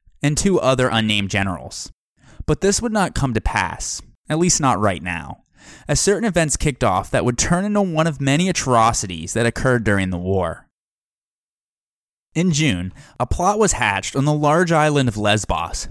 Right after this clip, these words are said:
that had the potential to threaten the very survival of the Athenian Empire, as four of the five lesbian cities revolted.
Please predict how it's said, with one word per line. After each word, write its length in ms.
that 120
had 120
the 80
potential 560
to 100
threaten 440
the 80
very 260
survival 600
of 80
the 80
Athenian 360
Empire, 540
as 120
four 240
of 80
the 80
five 400
lesbian 460
cities 380
revolted. 680